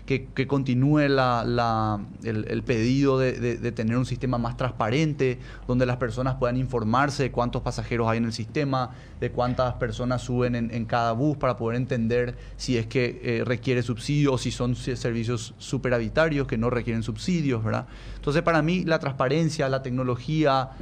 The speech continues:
la inversión, la renovación del sistema, todo eso tiene que continuar, eh, y también tenemos que mirar un poquito, copiar buenas experiencias de afuera, ¿verdad? Han habido muy buenas experiencias.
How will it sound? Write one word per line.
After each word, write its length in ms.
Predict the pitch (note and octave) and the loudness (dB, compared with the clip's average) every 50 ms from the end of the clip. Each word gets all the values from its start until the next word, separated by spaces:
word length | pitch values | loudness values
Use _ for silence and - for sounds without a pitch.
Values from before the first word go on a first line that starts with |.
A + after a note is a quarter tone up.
| - - | -8 -2
la 80 | - B2+ | 0 0
inversión, 840 | C3+ C3+ B2+ A#2+ A2+ A2 - - D#3 D3 C#3+ C#3 C#3 C3+ C3 B2+ - - | 2 4 2 2 2 0 0 2 4 4 6 4 4 2 0 -2 -4 -4
la 160 | B2 A#2+ B2 | -2 -2 0
renovación 520 | A#2+ B2 B2 B2+ B2+ B2 A#2+ - C#3 C3 C3 | 0 0 0 2 2 2 0 0 0 0 0
del 100 | C3 B2 | 0 0
sistema, 640 | B2+ A2+ G#2+ - D3 C#3+ C#3 C3+ C3 C3 B2+ - - - - - - - - - - - - - - - - - | -2 -4 -4 0 0 0 2 2 2 2 0 -2 -8 -14 -16 -16 -16 -16 -16 -18 -20 -20 -18 -16 -16 -12 -4 0
todo 180 | E3 E3+ E3 | 2 4 4
eso 160 | D#3+ E3+ E3+ | 4 2 0
tiene 200 | E3+ C#3 C3+ C#3+ | 0 2 2 2
que 100 | C#3 D3+ | 2 0
continuar, 800 | C#3 D3+ D3+ C#3+ C#3+ D#3 D3+ C#3 B2 A#2 A#2 A#2+ C#3 D3 D#3 D#3+ - - - - - - - - - - - | 2 2 0 2 2 2 2 2 4 4 4 4 4 2 0 -4 -8 -14 -16 -16 -16 -16 -18 -18 -18 -14 -6
eh, 240 | - B2+ C3 B2+ - | -2 0 0 0 0
y 120 | - F3+ F3 | -2 -2 2
también 440 | - F3 D#3+ D3 D3+ D3+ F3 F#3+ F#3 | 4 4 4 4 4 4 4 4 4
tenemos 300 | F#3 F3 D#3 D3+ D#3+ D#3+ | 4 2 4 4 2 2
que 140 | - F3+ | 0 0
mirar 300 | F3 D#3+ C#3 B2+ C3 C#3+ | 0 2 4 4 4 4
un 100 | D3+ D3+ | 4 2
poquito, 560 | D3 D3 A#2 A#2 C3 A#2+ - C#3 C#3 C#3 - - - - - - - - - | 0 -2 -2 -2 -2 0 2 2 2 2 0 -4 -12 -18 -18 -16 -16 -8 -2
copiar 380 | - D3 - - C#3 D3 D3 | -2 -2 0 0 0 2 2
buenas 260 | C#3 C3 C#3+ D3 D3 D3 | 2 2 2 2 2 2
experiencias 640 | C#3 - - D3 C3 A#2 A#2 A#2+ B2 A#2+ C3+ B2 | 0 -2 -2 -2 0 0 0 0 0 0 0 0
de 80 | B2+ B2 | 0 -2
afuera, 460 | A#2 - - A#2 G#2+ F#2 - - - - - | -2 -2 -2 -2 -2 -2 -4 -8 -12 -12 -12
¿verdad? 200 | F#2 F#2+ F#2 - - | -10 -10 -10 -10 -8
Han 180 | - - A#2+ B2+ | -4 0 2 2
habido 460 | D3+ C#3 C#3+ C#3+ D3+ D#3 D#3 D3 - - - | 2 2 2 2 2 0 0 -2 -6 -12 -8
muy 240 | - B2 D3 F3 F#3 | -4 -2 0 2 2
buenas 240 | D#3+ D3 C#3+ D3+ D3+ | 2 2 0 0 -2
experiencias. 720 | D3 - - B2+ A#2 A#2+ B2 B2+ B2 - C#3 C3 B2+ - | -4 -4 -4 -4 -2 0 0 0 0 0 0 0 0 -2